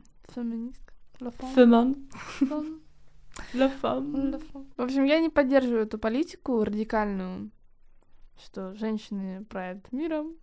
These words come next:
Speaker 1: вот этот матриархат ужасный.
Speaker 2: <laughs>
Speaker 1: А, мне кажется, это так настолько абсурдным, что вот это «не бреем подмиш-, подмишки».
Speaker 2: Подмишки.
Speaker 1: Подмишки.
Speaker 2: Согласна.
Speaker 1: Ноги, то моё тело, это моё. Ну, понятно, что моё тело — это моё дело,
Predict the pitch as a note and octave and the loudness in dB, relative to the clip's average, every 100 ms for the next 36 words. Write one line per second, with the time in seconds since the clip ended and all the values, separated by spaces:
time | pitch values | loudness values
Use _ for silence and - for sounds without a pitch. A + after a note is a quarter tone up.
0 | - - A#3 G3 G#3 G3+ G#3 G3 - C#4+ | -16 -6 -6 -2 -4 0 0 0 0 0
1 | D#4+ C#4+ C4 B3 B3 B3 A3+ A#3 G3+ G3+ | 0 -4 -4 -2 -2 -4 -4 -6 -6 -2
2 | G#3+ A3+ G3+ G3+ G3 - A3 G#3 G3 G3 | 6 6 6 -2 -10 -8 -4 -2 -2 -4
3 | F#3+ F#3+ F#3+ A3 A#3 B3 B3 A#3 - A#3 | -4 -6 -2 2 2 2 -6 -10 -6 -2
4 | A3+ A#3 A#3 B3+ A#3+ A#3 - F4 E4 A3+ | 0 0 -2 -4 -2 -4 -6 -4 -2 -4
5 | - G#3+ G3+ G#3 G#3 G#3 G#3+ G#3+ G3+ G3 | -4 -8 -8 -10 -6 -2 -2 -2 -4 -4
6 | G#3 C4+ F4 - C#4+ C#4 A#3+ D#4 F4 - | -4 -4 -6 -12 -10 -6 -4 -4 -4 -8
7 | D#4+ C#4+ B3 B3 C4+ - - G3+ F#3+ A3 | -6 -6 -8 -6 -8 -8 -6 -2 2 2
8 | B3+ D4 F#4+ A#3+ - E4+ D#4 - C#4+ - | 2 0 -2 -2 -2 -4 -4 -4 -6 -6
9 | - - - A3+ A3+ G3 F3 - F3+ F3+ | -18 -18 -6 -2 2 2 0 -6 -12 -12
10 | F3+ - - G#3+ A#3 E4 E4+ D#4+ D#4+ E4 | -12 -18 -10 -4 -2 -2 -2 -4 -4 -8
11 | - A3 A3 A3+ A3+ - A3 G#3+ A3 A3+ | -6 -2 -2 -2 -6 -6 -6 -6 -8 -8
12 | A3 G#3+ A#3 C4+ B3+ C4 C#4+ C#4 A3+ G3 | -8 -4 0 4 4 2 0 -2 -2 -4
13 | G3 F#3+ G3+ G3+ G3 A3 C4+ | -6 -12 -12 -12 -10 -10 -12